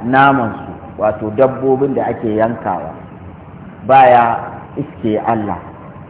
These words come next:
"ولكن يناله التقوى منكم." Abin da yake zuwa wajen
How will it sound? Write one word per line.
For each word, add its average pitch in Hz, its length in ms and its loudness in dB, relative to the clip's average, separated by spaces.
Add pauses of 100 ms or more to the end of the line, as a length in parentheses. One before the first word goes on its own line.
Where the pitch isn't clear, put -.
(840)
"ولكن 135 560 2
يناله 127 480 4
التقوى 110 680 -2
منكم." - 400 -12 (1000)
Abin 123 320 -2
da 127 60 2 (100)
yake 120 280 -6
zuwa 131 240 4
wajen 120 360 -2